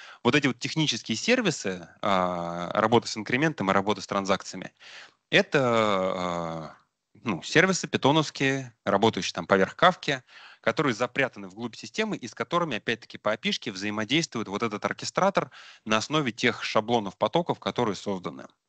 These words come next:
Собственно, шаблоны потоков. Шаблон потоков содер-, решает две основные задачи. Первая основная задача, которую решает шаблон потоков, это обеспечить своевременное, корректное и правильную работу с системными компонентами платформы.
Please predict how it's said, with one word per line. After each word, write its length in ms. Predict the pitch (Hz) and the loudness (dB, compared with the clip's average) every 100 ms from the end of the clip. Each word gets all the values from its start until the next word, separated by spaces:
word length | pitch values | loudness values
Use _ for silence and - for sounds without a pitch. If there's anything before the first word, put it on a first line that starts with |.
| _ _ - | _ _ 2
Собственно, 320 | 180 - 131 | 2 2 -2
шаблоны 420 | - 98 135 120 | -2 0 0 0
потоков. 560 | 110 98 104 - - - _ _ - - - | -4 -4 -6 -8 -20 -20 _ _ -20 -20 -4
Шаблон 380 | 123 160 220 | 0 4 4
потоков 420 | 165 131 185 147 - | 4 0 2 0 -4
содер-, 500 | - 117 156 110 - | -6 -2 -2 -4 -10
решает 400 | 110 110 160 123 | -6 0 0 0
две 180 | 104 135 | 0 0
основные 400 | - 104 101 101 | 0 -4 -2 0
задачи. 440 | 95 92 90 - - _ _ _ _ | 2 0 0 -8 -16 _ _ _ _
Первая 340 | 135 120 95 | 4 4 2
основная 320 | 90 98 98 95 | -6 -8 -8 -8
задача, 360 | 98 160 - | -4 -4 -4
которую 320 | - 104 104 101 | -10 -10 -12 -10
решает 260 | - 95 | -8 -8
шаблон 380 | - 98 104 92 | -8 -6 -6 -6
потоков, 480 | 98 - 196 185 - | -8 -6 -4 -4 -6
это 260 | 135 143 117 | -6 -2 -4
обеспечить 800 | 92 101 - 143 147 110 - - _ - - | -4 -8 -4 -4 -2 -6 -10 -18 _ -20 -10
своевременное, 1040 | - 113 131 123 151 190 185 175 165 151 | -6 2 2 4 2 0 0 0 2 0
корректное 600 | - 117 120 110 - 92 | 2 2 2 0 -4 -12
и 140 | - | -12
правильную 640 | - 131 180 170 165 156 117 | -2 0 0 -2 -6 -4 -2
работу 560 | 101 104 131 - 95 | -2 0 -2 -2 -10
с 540 | 92 - - 143 156 143 - | -10 -14 -4 0 0 -2 -10
системными 560 | - - 143 139 117 | -16 -2 0 0 -6
компонентами 560 | 107 101 98 110 101 98 | -8 -8 -4 -4 -4 -8
платформы. 580 | - - 107 90 82 | -8 -4 -4 -4 -8